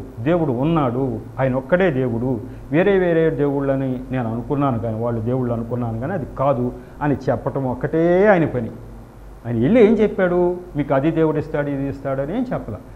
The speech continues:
దేవుడు అన్న ఆయన ఒక్కడే, ఆ దేవుడు నేను మా-, నాతో మాట్లాడాడని చెప్పుకుంటాడు. నేపాల్ దేశంలో కూడా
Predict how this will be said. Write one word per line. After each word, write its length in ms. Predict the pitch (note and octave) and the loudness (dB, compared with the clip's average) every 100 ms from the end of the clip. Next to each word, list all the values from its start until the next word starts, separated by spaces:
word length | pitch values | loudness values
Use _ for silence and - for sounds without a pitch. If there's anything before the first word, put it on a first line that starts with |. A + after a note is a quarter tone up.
| - - A2+ | -20 -14 -2
దేవుడు 360 | C3 G3 F3+ | 2 4 4
అన్న 160 | C#3+ C3 | 2 2
ఆయన 220 | B2+ D3+ | 0 0
ఒక్కడే, 540 | E3+ A#2+ B2 A2+ B2+ - | 0 0 0 -2 -2 0
ఆ 120 | C#3+ | 2
దేవుడు 340 | D3 C#3+ D3 G3 | 4 4 2 0
నేను 280 | D3 B2 A#2 | -2 -2 -2
మా-, 400 | A2+ A2+ A2+ A#2 | -4 -6 -8 -4
నాతో 280 | A#2+ C3 | -2 -2
మాట్లాడాడని 600 | B2 G#2+ F#2+ G#2+ G2+ B2 | -4 -4 -4 -6 -4 -6
చెప్పుకుంటాడు. 600 | F#3 C3 - B2 A2 A2 | -4 -4 -4 -8 -6 -6
నేపాల్ 380 | C#3 D#3+ D#3 D3 | 0 0 2 0
దేశంలో 380 | C#3+ C3+ D3+ D3+ | -2 -4 -4 -4
కూడా 280 | D#3+ F3+ | -2 -2